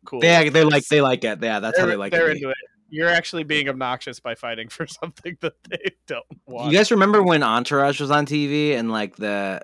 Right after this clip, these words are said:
Speaker 2: the bit, like, the
Speaker 1: I
Speaker 2: benchmark
Speaker 1: never
Speaker 2: for how
Speaker 1: watched,
Speaker 2: famous you were?
Speaker 1: I never
Speaker 2: Oh,
Speaker 1: watched
Speaker 2: really?
Speaker 1: Entourage, yeah.
Speaker 2: Well, it, it was a fictionalized version of Hollywood, and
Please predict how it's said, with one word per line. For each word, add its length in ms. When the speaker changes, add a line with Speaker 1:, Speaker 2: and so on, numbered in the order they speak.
Speaker 2:
the 180
bit, 480
like, 300
the 120
Speaker 1:
I 40
Speaker 2:
benchmark 220
Speaker 1:
never 180
Speaker 2:
for 60
how 140
Speaker 1:
watched, 180
Speaker 2:
famous 300
you 100
were? 240
Speaker 1:
I 100
never 160
Speaker 2:
Oh, 100
Speaker 1:
watched 100
Speaker 2:
really? 240
Speaker 1:
Entourage, 600
yeah. 240
Speaker 2:
Well, 300
it, 260
it 220
was 160
a 40
fictionalized 840
version 560
of 80
Hollywood, 600
and 380